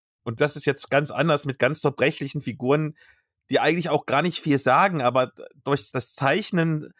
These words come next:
und durch ihre Körpersprache und durch ihr Verhalten siehst du, wie zerbrechlich sie sind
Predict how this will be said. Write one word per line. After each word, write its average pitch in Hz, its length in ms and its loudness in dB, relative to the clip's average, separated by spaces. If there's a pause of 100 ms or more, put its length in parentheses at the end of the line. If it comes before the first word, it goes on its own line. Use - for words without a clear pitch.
(140)
und 131 100 -10
durch 139 180 2
ihre 139 140 -4
Körpersprache 170 840 2
und 135 100 2
durch 143 140 0
ihr 151 60 2
Verhalten 139 460 -2
siehst 135 240 -4
du, 156 60 -4
wie 151 100 2
zerbrechlich 143 540 0
sie 113 100 0
sind 107 320 2